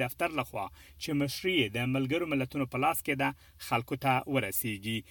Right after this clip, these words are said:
په اعلامیه کې همداراز راغلي چې د استرالیا تمویل به د طالبانو رژیم ته ګټه یا مشروعیت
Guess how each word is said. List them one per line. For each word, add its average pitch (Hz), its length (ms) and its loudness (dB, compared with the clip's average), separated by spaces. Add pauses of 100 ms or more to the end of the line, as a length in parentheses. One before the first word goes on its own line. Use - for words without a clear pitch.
(200)
په - 80 -6
اعلامیه 135 440 4
کې 143 180 -2
همداراز 147 540 2
راغلي 147 320 4
چې 113 180 -2 (420)
د 131 40 2 (120)
استرالیا 135 420 0 (100)
تمویل 143 360 2
به 156 180 6 (160)
د 127 180 0
طالبانو 123 500 2
رژیم 120 280 2
ته 113 120 -4 (100)
ګټه 180 260 4 (500)
یا 190 140 4
مشروعیت 120 840 -4